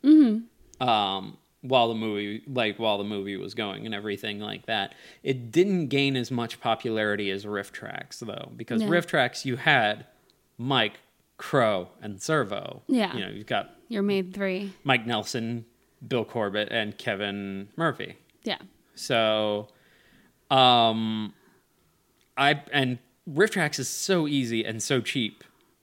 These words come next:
Speaker 2: to
Speaker 1: Yeah.
Speaker 2: do. Like, 'cause they're movies you either own already or you could just go rent.
Speaker 1: Redbox, yeah.
Speaker 2: Rent, not even Redbox anymore.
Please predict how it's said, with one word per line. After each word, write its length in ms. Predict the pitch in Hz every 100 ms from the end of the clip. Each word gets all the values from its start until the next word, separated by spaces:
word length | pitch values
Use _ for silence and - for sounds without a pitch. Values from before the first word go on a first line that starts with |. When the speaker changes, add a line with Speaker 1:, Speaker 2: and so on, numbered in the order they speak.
| -
Speaker 2:
to 80 | 233
Speaker 1:
Yeah. 40 |
Speaker 2:
do. 200 | 123 113
Like, 220 | 98 107 104
'cause 180 | 139
they're 160 | 127 135
movies 420 | 135 151 147 143
you 120 | 143
either 240 | 139 120 104
own 280 | 127 160 190
already 540 | 180 170 156 175 214 220
or 160 | 151
you 140 | 135 123
could 180 | 123 107
just 220 | 107 -
go 140 | 120
rent. 360 | 110 117 147 175
Speaker 1:
Redbox, 460 | 202 202 214 - -
yeah. 280 | 214 208 214
Speaker 2:
Rent, 300 | 147 175 185
not 240 | 160 220
even 200 | 240 202 127
Redbox 600 | 120 202 262 123 98 - 127
anymore. 600 | 113 110 113 95 -